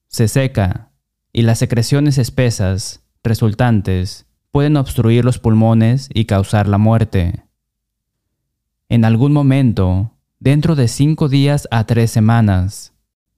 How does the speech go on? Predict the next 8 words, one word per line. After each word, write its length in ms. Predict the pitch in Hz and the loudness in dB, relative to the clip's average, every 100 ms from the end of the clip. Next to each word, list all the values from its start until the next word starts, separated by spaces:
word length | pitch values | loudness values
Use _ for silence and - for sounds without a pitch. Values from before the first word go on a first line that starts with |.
| _ | _
los 260 | 117 113 | -2 0
órganos 400 | 131 127 131 127 | 0 2 2 0
principales, 1000 | - 117 104 110 123 113 92 98 - - _ _ _ | 0 -2 0 0 0 0 0 -2 -8 -14 _ _ _
incluidos 880 | - 120 113 120 139 101 90 - - _ _ | -2 0 2 2 2 2 0 -4 -16 _ _
los 220 | - 113 - | -2 -2 0
pulmones, 840 | 117 113 127 117 98 92 - - _ _ _ | 0 2 4 2 2 0 -4 -14 _ _ _
el 180 | 120 107 | -8 -4
corazón, 800 | 113 101 98 127 120 101 98 117 | -2 0 0 0 0 0 -2 -6